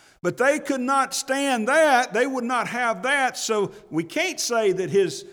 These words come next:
baptism is of heaven. But now if we say it's of men, listen, those folks out here, these masses,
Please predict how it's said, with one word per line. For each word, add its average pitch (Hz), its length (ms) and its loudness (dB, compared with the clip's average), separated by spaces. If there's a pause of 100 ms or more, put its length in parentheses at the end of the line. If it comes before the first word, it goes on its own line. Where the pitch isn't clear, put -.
(100)
baptism 190 640 0
is 139 100 -4
of 139 140 -8
heaven. 220 400 -4 (200)
But 180 120 -2
now 226 160 2
if 196 100 -2
we 269 140 -4
say 262 280 2
it's 220 180 0
of 190 120 -2
men, 269 560 -2 (300)
listen, 233 360 -6
those 262 220 -4
folks 269 340 -2
out 247 200 0
here, 262 180 -2
these 233 220 -4
masses, 220 680 -2